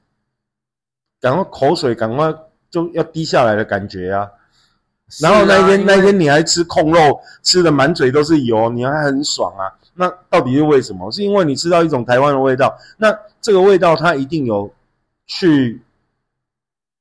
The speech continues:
Speaker 1: 勾引起你某一种记忆嘛，强烈的记忆嘛。
Speaker 2: 对啊，
Speaker 1: 对不对？
Speaker 2: 因为其实我们的感官就是透过这些啊，你说味觉、触觉、视觉、听觉，那其实这个
Speaker 1: 嗯。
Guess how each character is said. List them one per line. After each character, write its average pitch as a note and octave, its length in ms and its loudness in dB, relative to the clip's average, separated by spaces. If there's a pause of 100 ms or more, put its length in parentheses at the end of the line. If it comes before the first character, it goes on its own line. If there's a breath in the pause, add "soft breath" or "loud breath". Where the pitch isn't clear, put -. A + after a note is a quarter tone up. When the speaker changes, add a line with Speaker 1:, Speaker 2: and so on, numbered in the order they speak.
(440)
Speaker 1:
勾 D#3+ 220 2
引 C#3+ 140 0
起 B2+ 160 -4
你 C3 100 -2
某 A#2+ 220 0
一 - 20 -2
种 G#2 180 -4
记 B2 200 -6
忆 A2 320 -8
嘛， F2 120 -14
强 A2+ 300 -8
烈 A#2+ 140 0
的 G#2 40 0
记 A2 200 -12
忆 G2+ 200 -10
嘛。 E2 140 -20 (600)
Speaker 2:
对 E3 180 0
啊， D#3+ 140 4
Speaker 1:
对 E3 80 2
不 - 0 -
对？ F#3+ 40 -4
Speaker 2:
因 G3+ 80 -2
为 G#3+ 200 -2 (340)
其 - 260 -8
实 D#3+ 140 -4
我 A2+ 220 -4
们 A#2 120 -8
的 B2 80 -4
感 G#2 280 -4
官 C#3+ 200 0
就 C#3+ 80 -10
是 C#3+ 140 -10
透 C#3 240 -2
过 B2+ 180 -4
这 A#2+ 140 -8
些 A2 380 -2
啊， F2+ 200 0
你 F#2 140 -12
说 C3 180 -4
味 C3 220 0
觉、 F#2+ 240 -8
触 G2 300 -10
觉、 E2 340 -14
视 A2 320 -10
觉、 C#2+ 420 -20
听 B2+ 280 -10
觉， E2 200 -16 (600 soft breath)
那 F#3+ 100 0
其 E3 180 -2
实 C3 80 -4
这 F#3 80 -2
个 D3+ 200 0
Speaker 1:
嗯。 - 60 -16